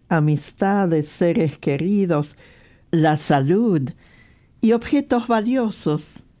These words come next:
Es importante reconocer las cosas que no se pueden perder jamás y entonces reconocer que eso es lo real, lo perdurable,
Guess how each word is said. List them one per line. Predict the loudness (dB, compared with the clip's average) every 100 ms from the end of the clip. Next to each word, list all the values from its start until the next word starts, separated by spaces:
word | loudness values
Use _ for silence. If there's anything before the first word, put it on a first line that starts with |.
| _ _ _ _ -4
Es | -4 0
importante | 0 2 0 -4 -2 0 0 0 -2
reconocer | -2 0 0 -2 -2 -2 -2 0
las | -2 -4
cosas | -2 -2 -2 -2 -2
que | -4 -2 0
no | 2 0 -2
se | -2 -4
pueden | -2 -2 0 0
perder | -2 -4 -2 -2 -4 -6
jamás | -4 0 0 -2 -4 -10 -20 _ _ _ _ _ _ _ _
y | 0
entonces | 2 0 -2 -2 -2 0
reconocer | 0 -2 0 0 -2 -2 -2 -2 -4 -12 -20 -20 _ _ _
que | -2 0 0
eso | -2 -4 -4 -2
es | 0 -2
lo | 0 0 0
real, | 0 0 0 -2 -6 -4
lo | -4 -2
perdurable, | -4 -2 -2 -2 -2 -2 -4 -6